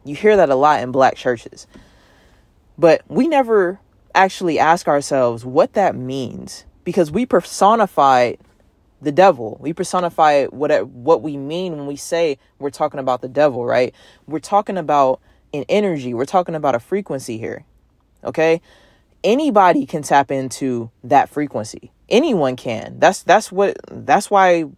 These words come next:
Earth exists. Ear-, Earth exists for you to play out energy. So these N P Cs are not like me and they're not like you, okay? If you're listening to me,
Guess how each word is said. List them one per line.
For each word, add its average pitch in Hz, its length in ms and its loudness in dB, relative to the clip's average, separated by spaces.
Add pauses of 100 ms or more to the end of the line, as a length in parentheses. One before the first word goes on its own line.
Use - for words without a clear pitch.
Earth 196 200 4
exists. 143 480 -4
Ear-, 185 220 2
Earth 160 240 2
exists 165 320 -6
for 165 80 -10
you 156 100 -8
to 135 60 -4
play 151 260 -4
out 160 220 2
energy. 165 480 -6 (560)
So 165 460 4 (880)
these 208 300 -4
N 226 140 0
P 208 180 -8
Cs 175 680 -2 (600)
are 160 160 4
not 156 520 2 (800)
like 151 400 2 (200)
me 180 540 -6
and 156 140 -2
they're 147 100 -2
not 160 320 2
like 147 300 2
you, 127 440 -4 (480)
okay? 151 440 2
If 143 100 -6
you're 190 140 6
listening 220 380 -2
to 185 120 -6
me, 190 340 -4